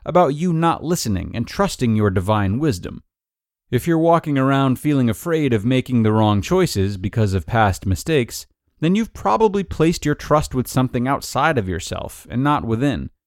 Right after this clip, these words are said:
You are allowing fear to take control by not putting your trust in the wiser part of you. So it's only natural for you to have this fear of screwing up.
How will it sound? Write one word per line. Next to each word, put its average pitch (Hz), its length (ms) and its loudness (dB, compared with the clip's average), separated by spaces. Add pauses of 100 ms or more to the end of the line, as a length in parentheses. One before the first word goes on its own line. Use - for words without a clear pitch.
(440)
You 127 140 4
are 139 80 6
allowing 135 540 4
fear 151 400 0
to 131 100 -2
take 127 260 -2
control 101 600 0
by 110 180 0
not 135 340 2
putting 127 280 2
your 110 80 0
trust - 420 -2
in 117 120 2
the 110 60 0
wiser 107 460 4
part 135 340 2
of 85 120 -4
you. 53 180 -10 (480)
So 156 180 0
it's 151 120 0
only 190 260 2
natural 160 540 2
for - 100 -4
you 113 140 2
to 107 80 2
have 123 320 -2
this 104 180 -6
fear 131 300 2
of 98 80 -2
screwing 110 400 0
up. 120 260 -6